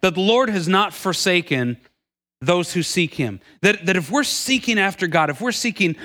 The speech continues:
more of his presence in our life, if we're seeking more of his power in our life, if we're seeking more of him, God said, "I'm not gonna forsake you.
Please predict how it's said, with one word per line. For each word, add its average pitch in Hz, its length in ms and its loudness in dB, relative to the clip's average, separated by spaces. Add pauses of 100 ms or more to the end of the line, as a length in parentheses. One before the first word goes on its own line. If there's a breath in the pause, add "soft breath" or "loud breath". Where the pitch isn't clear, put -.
(140 loud breath)
more 214 340 4
of 247 120 -4
his 214 160 -2
presence 160 500 -2
in 147 100 0
our 131 140 0
life, 117 460 -6 (400)
if 170 120 0
we're 240 100 2
seeking 214 340 0
more 226 180 4
of 196 80 -2
his 190 140 0
power 196 380 0
in 170 80 0
our 156 100 2
life, 147 200 0 (180 loud breath)
if 185 120 0
we're 262 120 2
seeking 226 340 0
more 233 340 4
of 196 120 -2
him, 196 280 2 (360 loud breath)
God 214 140 -2
said, 202 180 0
"I'm 208 160 2
not 311 120 2
gonna 214 160 -2
forsake 156 520 -2
you. 220 260 -4